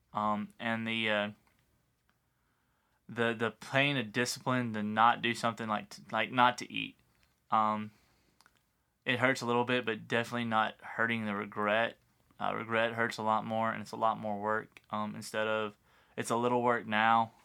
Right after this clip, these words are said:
and a lot of reward later, or it's a lot of work later and, uh,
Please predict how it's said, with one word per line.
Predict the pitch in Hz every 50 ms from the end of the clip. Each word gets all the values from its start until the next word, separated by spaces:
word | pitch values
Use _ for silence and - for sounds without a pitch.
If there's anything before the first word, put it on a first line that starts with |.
| _ _ _ _
and | 120 107 104
a | 95
lot | 101 107 110 113
of | 107 107
reward | 104 101 107 110 107 104
later, | 104 107 107 107 110 110 -
or | - 117 110 110 107
it's | 104 104 - 110
a | 104 98 - - - -
lot | 110 107 113
of | 113
work | 110 110 110 - -
later | 110 107 107 110 110 110 110 110 - _ _ _ _ _ _ _ _ _ _ _ _ _ _ _
and, | - 101 98 98 101 101 101
uh, | 101 98 95 98 98